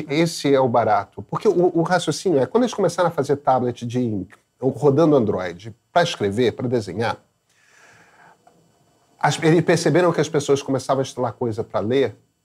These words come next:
Speaker 2: eles não imaginavam inicialmente que eles pudessem concorrer com o Kindle. E, de repente, eles perceberam, "Opa, a gente pode concorrer com o Kindle." E aí eles começaram a experimentar outros formatos até que chegaram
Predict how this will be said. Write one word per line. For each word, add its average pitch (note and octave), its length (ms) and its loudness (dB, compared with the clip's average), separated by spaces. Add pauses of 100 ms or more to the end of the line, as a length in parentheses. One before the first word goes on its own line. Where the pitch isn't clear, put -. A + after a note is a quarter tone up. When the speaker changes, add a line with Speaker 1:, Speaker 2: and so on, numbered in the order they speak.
(460)
Speaker 2:
eles D#3 220 2
não G3 100 6
imaginavam E3+ 540 4
inicialmente C#3 520 2
que - 80 -8
eles C#3+ 120 -4
pudessem C#3 420 0
concorrer C#3+ 420 0
com D3 120 -2
o D3 40 -4
Kindle. A#2+ 400 2
E, A#2+ 40 0
de C#3 80 2
repente, E3 340 -2
eles E3 60 -6
perceberam, E3 320 -2
"Opa, - 300 -6 (140)
a B2+ 60 -8
gente D3+ 180 -6
pode - 300 -2
concorrer G2+ 320 -12
com - 80 -18
o - 40 -14
Kindle." - 200 -20 (1400)
E C3 60 4
aí C#3+ 40 8
eles E3+ 140 4
começaram F3+ 380 4
a - 20 2
experimentar D#3+ 460 2
outros B2 200 0
formatos D3+ 560 0
até D#3+ 260 0
que - 100 -12
chegaram C#3+ 540 2